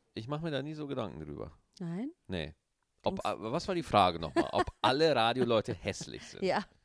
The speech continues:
Speaker 2: Ich dachte, ich stelle mal eine provokante Frage
Speaker 1: Ja,
Speaker 2: zu
Speaker 1: wir können
Speaker 2: Anfang.
Speaker 1: ja mal alle Radiomoderatoren, die wir so kennen, äh, durchgehen.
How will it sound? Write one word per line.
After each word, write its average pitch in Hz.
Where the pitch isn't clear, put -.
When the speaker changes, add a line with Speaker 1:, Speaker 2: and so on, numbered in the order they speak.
Speaker 2:
Ich -
dachte, 190
ich -
stelle 185
mal 196
eine 170
provokante 175
Frage 160
Speaker 1:
Ja, 175
Speaker 2:
zu 143
Speaker 1:
wir 147
können 143
Speaker 2:
Anfang. 147
Speaker 1:
ja 156
mal 147
alle 123
Radiomoderatoren, 123
die 113
wir 110
so 104
kennen, 104
äh, 151
durchgehen. 101